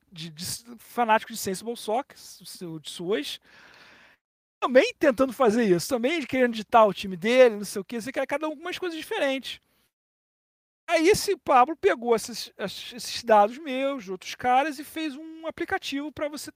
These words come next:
trocar isso mais facilmente. Ficou show de bola. Esse editor é muito maneiro e é mão na roda pra galera que gosta de suas, Sensible Soccer e tal, de trocar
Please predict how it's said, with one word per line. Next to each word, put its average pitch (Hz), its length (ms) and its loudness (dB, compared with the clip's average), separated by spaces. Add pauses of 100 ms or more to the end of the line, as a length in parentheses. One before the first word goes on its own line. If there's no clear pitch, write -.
(140)
trocar 262 500 0 (760)
isso - 160 -14
mais 285 220 4
facilmente. 269 880 -4 (500)
Ficou 214 220 -2
show 240 140 -10
de 247 100 -10
bola. 247 260 4
Esse - 140 -8
editor 208 340 -4
é 285 180 -6
muito 240 320 -12
maneiro 285 720 -4
e 208 440 -8
é 180 220 -2
mão 175 200 -10
na 277 140 -4
roda 220 560 0
pra - 160 -12
galera 196 260 -2
que 220 100 -16
gosta 196 240 -4
de 202 60 -10
suas, 175 680 -8 (640)
Sensible 180 300 -6
Soccer 170 380 -4
e - 20 -12
tal, 175 280 -4
de 208 140 -12
trocar 202 460 -4